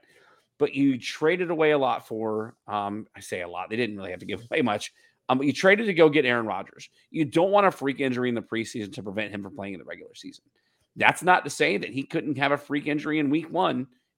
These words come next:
and you still lose him. Uh, but the fact remains is that you're not gonna play him. You're not gonna play him. Whereas Carolina, you do have to get some of that, that chemistry in, which is why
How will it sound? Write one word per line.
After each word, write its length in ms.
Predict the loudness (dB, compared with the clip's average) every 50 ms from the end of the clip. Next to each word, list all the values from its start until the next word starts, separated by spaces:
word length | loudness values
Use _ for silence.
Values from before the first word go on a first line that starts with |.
| _ -10
and 80 | -10
you 80 | -8 -8
still 340 | -10 -4 2 4 4 4 4
lose 220 | 2 0 -2 -4
him. 160 | -6 -14 -16 _ _ _ -20 -20 _ _ _ _ _ _ _ _ _ 0
Uh, 200 | 2 2 2 2
but 120 | 0 -2
the 80 | -4 2
fact 320 | 4 6 6 6 6 2
remains 280 | 0 0 0 0 0 -2
is 40 |
that 120 | -6 -6 -4
you're 100 | -2 0
not 200 | 0 0 0 -2
gonna 140 | -2 -4 -4
play 240 | -2 0 0 2
him. 160 | 2 0 -2 -4
You're 100 | -6 -4
not 320 | -2 0 2 2 2 2
gonna 140 | 0 -2 -4
play 200 | -2 -2 -2 -2
him. 240 | -2 -4 -6 -6 -10 _ _ _ _ _ _ _
Whereas 380 | 4 6 6 8 8 6 4 2
Carolina, 680 | 0 2 4 4 4 4 4 4 2 2 2 0 0
you 180 | 0 0 0 0
do 260 | 0 -2 -2 0 2
have 220 | 2 2 0 0 -4
to 60 | -6
get 200 | -6 -8 -8 -8
some 200 | -6 -6 -4 -2
of 60 | -2
that, 220 | 0 -2 -2 -4 -6 _ _ _ -10
that 200 | -10 -10 -10 -8
chemistry 480 | -6 -6 -6 -6 -6 -8 -10 -12 -12 -12 _ _ _ _ _ _ _
in, 320 | -6 -6 -6 -6 -8 -14 _ _ _ _ _ _ _ _ _
which 160 | -4 -2 -2
is 100 | -2 0
why 380 | 2 4 6 6 6 4 2